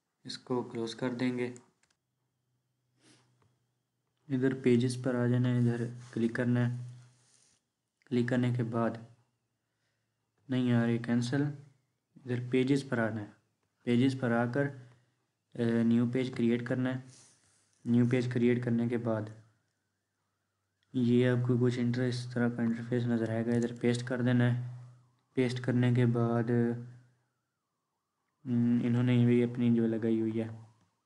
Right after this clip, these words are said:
इसको, अ, cross कर दें, cross कर देंगे।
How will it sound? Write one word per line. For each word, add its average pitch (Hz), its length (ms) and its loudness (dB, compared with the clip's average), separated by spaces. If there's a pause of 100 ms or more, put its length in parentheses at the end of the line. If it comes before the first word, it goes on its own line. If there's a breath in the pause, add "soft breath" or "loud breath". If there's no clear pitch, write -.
(180)
इसको, 120 500 2
अ, - 1200 -16 (420)
cross 117 280 -2
कर 117 180 -2
दें, 120 300 2
cross 120 300 0
कर 117 200 -4
देंगे। 117 360 -2